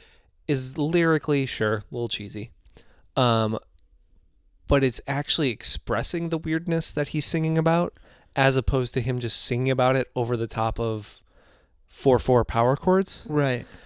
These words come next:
Speaker 1: And secondly, I think it's a song that musically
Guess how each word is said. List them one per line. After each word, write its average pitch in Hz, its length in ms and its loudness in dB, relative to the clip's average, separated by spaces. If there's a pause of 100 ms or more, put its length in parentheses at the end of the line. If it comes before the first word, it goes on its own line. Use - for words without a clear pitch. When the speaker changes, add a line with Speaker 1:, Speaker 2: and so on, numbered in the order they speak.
(240)
Speaker 1:
And 127 180 0
secondly, 139 800 0 (480)
I 151 60 0
think 208 160 0
it's 175 80 -2
a 139 80 0
song 147 460 2
that 110 280 -2 (240)
musically 123 1200 -2